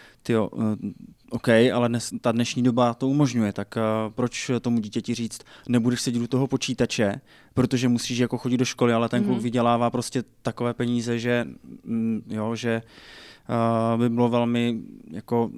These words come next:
Speaker 1: byl by to nesmysl prostě mu tady toto zatrhnout tomu člověku, takže
Speaker 2: A bude hůř.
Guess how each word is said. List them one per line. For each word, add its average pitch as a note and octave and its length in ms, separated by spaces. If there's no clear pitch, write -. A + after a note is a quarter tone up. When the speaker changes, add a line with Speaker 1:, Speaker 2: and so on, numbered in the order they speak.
Speaker 1:
byl D3+ 220
by F#3+ 100
to G3+ 100
nesmysl C#3 440
prostě G2+ 480
mu A2+ 180
tady A2 220
toto A2 200
zatrhnout G#2 520
tomu G#2 180
člověku, G2+ 400
takže G#2 260
Speaker 2:
A - 20
bude F#3+ 180
hůř. F#3+ 300